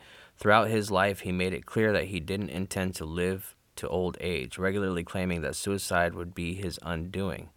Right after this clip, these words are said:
"It's not so much wanting to die," he once said, "but controlling that moment, choosing your own way." And in life, and possibly in death, he chose his own way.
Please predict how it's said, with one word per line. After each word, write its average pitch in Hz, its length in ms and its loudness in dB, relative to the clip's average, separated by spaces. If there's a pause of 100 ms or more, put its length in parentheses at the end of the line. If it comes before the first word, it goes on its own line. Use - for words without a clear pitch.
(380)
"It's 95 140 -2
not 95 160 2
so 107 260 2
much 95 260 2
wanting 87 300 2
to 90 80 -6
die," 104 380 6
he 98 160 -2
once 80 240 -2
said, 85 320 -2
"but 73 160 -6
controlling 98 480 0
that 82 160 2
moment, 87 420 -2
choosing 110 480 -2
your 90 240 0
own 90 260 0
way." 78 360 -2 (640)
And 90 100 0
in 90 160 2
life, 104 440 2
and 98 300 0
possibly 95 440 0
in 92 100 -2
death, 82 380 0 (400)
he 98 280 -2
chose 82 420 -2
his 76 200 -6
own 78 300 -4
way. 67 260 -6